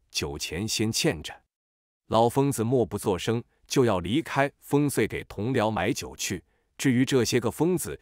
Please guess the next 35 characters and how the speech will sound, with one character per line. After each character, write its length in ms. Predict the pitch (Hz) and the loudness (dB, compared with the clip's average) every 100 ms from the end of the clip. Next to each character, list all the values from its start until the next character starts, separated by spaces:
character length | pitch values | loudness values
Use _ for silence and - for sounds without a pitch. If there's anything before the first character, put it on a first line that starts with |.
| _ | _
欠 280 | - 127 87 | -4 -2 -4
他 160 | - | -6
的 80 | 117 | -6
酒 280 | 95 - 64 | -6 -8 -8
钱， 340 | 60 - 87 113 _ | -10 -6 -6 -8 _
日 240 | 117 139 123 | 0 2 2
积 160 | 151 | -2
月 220 | 196 190 101 | 2 2 2
累， 280 | 76 - - _ _ | -2 -12 -18 _ _
不 160 | 127 | -2
说 180 | 107 117 | 2 0
五 280 | 107 - - | 0 -6 -10
十 180 | - 175 | -2 0
两 260 | 135 73 | 0 -2
银 240 | 71 78 101 | -10 -8 -8
子， 160 | 82 - _ _ | -8 -14 _ _
三 280 | - 185 196 | -2 2 2
四 160 | - | 2
十 160 | 127 - | -2 0
两 220 | 104 90 | -2 -2
肯 320 | - - 69 | -6 -10 -10
定 180 | 85 214 139 | -4 -2 -2
跑 200 | - 67 | -6 -10
不 120 | - | -8
掉。 200 | 80 - _ _ _ - | -10 -10 _ _ _ -6
不 100 | 104 | 0
过 120 | 107 | 0
他 280 | - 104 104 _ | 0 -2 -2 _
就 220 | - 113 | -2 -2
是 120 | 95 | -2
一 160 | 104 98 | -4 -4
团 280 | 82 73 90 | -6 -8 -4
烂 180 | 120 82 | -2 -4
泥 140 | 73 | -8
巴， 260 | 85 117 | 2 2